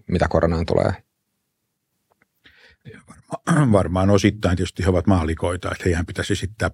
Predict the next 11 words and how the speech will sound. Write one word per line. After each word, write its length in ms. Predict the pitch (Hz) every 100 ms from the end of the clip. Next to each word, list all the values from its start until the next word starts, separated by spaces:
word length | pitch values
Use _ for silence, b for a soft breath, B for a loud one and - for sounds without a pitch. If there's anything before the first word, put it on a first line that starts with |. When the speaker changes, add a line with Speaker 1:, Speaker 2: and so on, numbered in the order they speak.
| -
Speaker 2:
poliittista 580 | 95 76 - - - -
näkemystä 540 | 85 87 98 - 90
eikä 160 | 82 -
sitä 260 | - 80 - b b b b
tieteellistä, 560 | - 76 - 90 - -
että 120 | 87
heidän 180 | 92 80
tietysti 220 | - -
pitäisi 300 | - - 92
kuunnella 420 | - 95 85 87 85
sitä 420 | - - 82